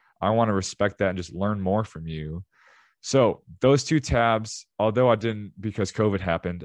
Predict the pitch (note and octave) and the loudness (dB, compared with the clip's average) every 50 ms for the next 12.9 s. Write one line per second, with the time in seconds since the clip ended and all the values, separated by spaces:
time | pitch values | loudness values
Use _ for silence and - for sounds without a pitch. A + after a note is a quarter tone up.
0 | - - - G2 G2 - A2+ A2+ G#2 - - F#2+ F#2+ F#2+ F#2 F#2 F#2 F2+ - _ | -10 -4 -4 -4 -2 -2 -4 -4 -4 -2 0 2 2 4 4 4 4 2 0 _
1 | _ _ _ - - E3+ E3+ E3+ C#3 A#2+ G#2 G#2+ A#2+ D#3 F3 D3+ B2+ - G2 F2 | _ _ _ -6 -4 -2 0 0 0 0 0 0 0 2 2 0 -2 -4 -6 -6
2 | C#2+ E2+ - - F#2 F#2 F2+ F2 F#2+ E2+ D#2+ F#2 F2+ - - G2+ G2 G2 - A2+ | -6 -8 -4 -2 0 0 0 0 -4 -6 -6 -6 -4 -2 -2 -2 -2 0 0 -2
3 | G#2+ G#2 - G2 G#2 G#2+ A#2 - - G#2+ G2 - - - - - A#2+ A#2+ A#2+ A2+ | -2 -2 -4 -6 -4 -4 -4 -2 -2 -2 -4 -4 -6 -6 -2 0 0 0 0 0
4 | - - G2 F2+ - - _ _ _ _ - - _ _ _ _ - G#2 - - | -2 -2 -2 -2 -2 -4 _ _ _ _ -20 -20 _ _ _ _ -8 -8 -6 -4
5 | B2+ B2+ C3+ C3 C3 A#2+ - G2+ G#2+ G2+ - - - - - C3 C3+ C3 B2+ - | -2 -2 0 0 -2 -2 -2 -4 -6 -4 -4 -4 -4 -2 -2 -2 -2 -4 -4 -6
6 | - A2 G2 F#2 F2+ F2+ E2+ E2+ - - _ - - - F#2 F#2 F#2 F2+ - - | -4 -2 0 2 2 2 0 -2 -6 -10 _ -16 -8 -6 -4 -4 -4 -6 -8 -12
7 | - - F2+ F2+ F2+ F#2 F#2 E2+ E2+ A#2+ D3 F3 D#3+ A#2+ G2 - - _ _ _ | -8 -6 -6 -4 -4 -4 -6 -4 0 2 2 4 4 2 2 -2 -6 _ _ _
8 | _ _ - C#3 C#3 - - B2+ B2 A#2 - - A#2 G2+ G#2 E2 - G2 G2 G2 | _ _ -6 -6 -6 -4 -4 -4 -4 -2 0 0 0 0 0 -2 0 2 2 2
9 | G2+ G2 - - F2+ F2+ - A2+ A#2 A2+ - A#2+ A2 G2 F2+ G2 G2 F#2+ F#2 A2+ | 2 0 -2 -8 -12 -8 -4 -4 -4 -4 -2 -4 -4 0 0 0 0 0 0 -2
10 | A2+ D#2+ F2 F2 - - - - D3 D#3 - - G2+ F#2+ - A2 G2 G#2 - C3+ | -2 -4 -4 -8 -10 -6 -2 0 2 2 2 0 -4 -6 -4 -4 -4 -2 0 0
11 | C3+ C3 - F#2 - G2 F2+ - F#2 E2+ F2 F2+ F2 E2+ E2 - - F2+ F#2 F#2 | -2 -2 -4 -4 -6 -4 -4 -4 -4 -4 -4 -4 -4 -6 -6 -6 -4 -2 -2 -2
12 | F#2 F#2 - _ _ _ _ _ - G2 G2+ G#2 F#2+ E2 D#2 C2+ - | -2 -4 -8 _ _ _ _ _ -4 0 0 0 0 -2 -4 -8 -8